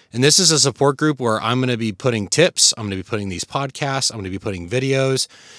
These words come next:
And it's a support group that people can post on if they're struggling.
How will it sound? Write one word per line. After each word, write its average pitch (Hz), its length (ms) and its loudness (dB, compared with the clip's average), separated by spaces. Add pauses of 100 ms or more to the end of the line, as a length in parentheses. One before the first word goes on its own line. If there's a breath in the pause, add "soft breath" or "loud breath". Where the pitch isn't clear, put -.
(160 loud breath)
And 170 240 2
it's 165 160 2
a 147 120 -2
support 131 380 2
group 135 160 0
that 101 180 -2
people 139 300 -4
can 92 180 -6
post - 360 -2
on 127 160 -2
if 101 80 -4
they're 82 120 -12
struggling. 117 600 -4